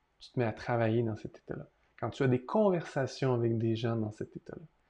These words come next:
quand tu prends des décisions dans cet état-là. Est-ce que ça fait des meilleures décisions ? Probablement. Alors, je t'invite à jouer avec tout ça, le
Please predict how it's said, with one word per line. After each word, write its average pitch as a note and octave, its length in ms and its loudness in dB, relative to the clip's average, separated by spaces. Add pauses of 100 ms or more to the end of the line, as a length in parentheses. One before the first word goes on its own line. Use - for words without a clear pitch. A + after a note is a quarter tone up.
(300)
quand G#2+ 220 -2
tu A2 360 -4
prends A#2 320 -6
des A2+ 140 0
décisions C#3+ 840 -2
dans A2 160 -2
cet - 260 -12
état-là. - 300 -8 (680)
Est-ce - 120 -20
que A#2+ 60 -8
ça A2 140 -8
fait B2+ 140 0
des A#2+ 120 2
meilleures B2 440 2
décisions ? C3 640 -2 (1500)
Probablement. A2 640 -4 (1040)
Alors, - 240 -2
je - 60 -16
t'invite E3+ 260 4
à C#3 80 4
jouer B2 260 4
avec A2 200 2
tout - 120 -16
ça, - 140 -6
le - 560 -18